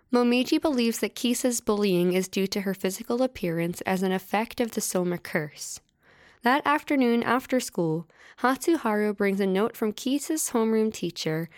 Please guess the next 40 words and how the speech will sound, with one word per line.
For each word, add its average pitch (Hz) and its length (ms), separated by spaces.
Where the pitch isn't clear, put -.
stating 233 460
that 220 180
she 233 120
needs 208 300
to 208 80
find 262 480
the 262 80
good 262 320
in 233 220
herself 185 680
in 196 220
order 208 260
to 214 160
recover 165 580
and 175 220
move 165 220
on. 156 320
Yuki 262 340
disagrees, 180 920
believing 233 460
that 233 160
one 233 260
can 269 160
recover 196 560
only 226 320
when 214 160
someone 220 440
else 208 280
accepts - 560
them 175 240
for 175 160
who 170 140
they 175 220
are, 151 340
referring 226 420
to 220 140
Toru's 220 480
acceptance - 680
of 170 120
him. 156 380